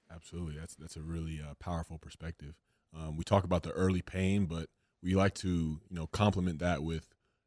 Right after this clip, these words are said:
you know, who were the, the first teachers? You sa-, it sound like your parents instilled a lot in you, instilled a lot of confidence to be your spe-, be yourself despite, um, the narratives that may have been hitting you from the outside. Uh,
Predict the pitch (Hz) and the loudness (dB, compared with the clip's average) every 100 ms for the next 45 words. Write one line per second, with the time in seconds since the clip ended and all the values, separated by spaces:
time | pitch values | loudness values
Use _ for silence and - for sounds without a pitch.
0 | 92 82 78 117 120 107 90 85 - - | -10 -8 2 6 8 6 4 0 -4 -12
1 | 82 - 95 - - 110 - 71 76 - | -4 4 6 4 4 4 4 -4 -8 -6
2 | 76 - 98 85 90 - 98 90 82 80 | -2 4 6 4 0 -2 0 0 -2 -10
3 | - 92 87 82 85 82 85 82 76 - | -4 0 2 2 2 0 0 0 -2 -4
4 | 92 87 82 80 80 - 98 90 90 87 | -4 -2 -2 -4 -6 -6 -2 -2 0 -4
5 | - 95 78 - _ _ 80 95 92 85 | 2 2 2 -8 _ _ 2 6 6 2
6 | - 98 80 82 92 87 95 90 80 - | 2 0 2 0 2 4 4 2 0 0
7 | 98 95 - - _ _ - 85 80 78 | 4 4 4 -6 _ _ -8 -6 -4 -4
8 | 82 85 92 92 87 82 82 85 87 85 | -2 2 4 4 2 0 -4 -2 -2 -2
9 | 85 82 80 78 _ _ 101 90 87 87 | -4 -6 -6 -10 _ _ 2 4 4 2
10 | 85 82 85 82 85 82 - 85 87 78 | 2 0 -4 -4 -2 -4 -2 0 0 0
11 | 76 78 | -4 -8